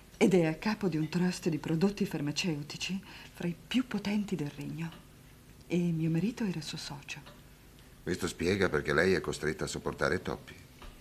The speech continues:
Speaker 1: Ma rende concreta anche la mia proposta. Leroy è stufo del suo consulente scientifico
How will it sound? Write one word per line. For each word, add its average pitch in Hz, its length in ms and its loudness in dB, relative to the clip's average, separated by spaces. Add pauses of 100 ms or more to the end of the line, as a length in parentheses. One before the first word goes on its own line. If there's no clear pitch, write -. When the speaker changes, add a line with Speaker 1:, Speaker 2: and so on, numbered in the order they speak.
(520)
Speaker 1:
Ma 160 160 2
rende 175 340 6
concreta 175 600 2
anche 156 260 -2
la 139 80 -2
mia 156 220 -2
proposta. 185 600 -6 (1900)
Leroy 247 580 8 (440)
è 226 100 2
stufo 202 460 4
del 147 140 -2
suo - 180 -2
consulente 165 520 -2
scientifico 165 760 -4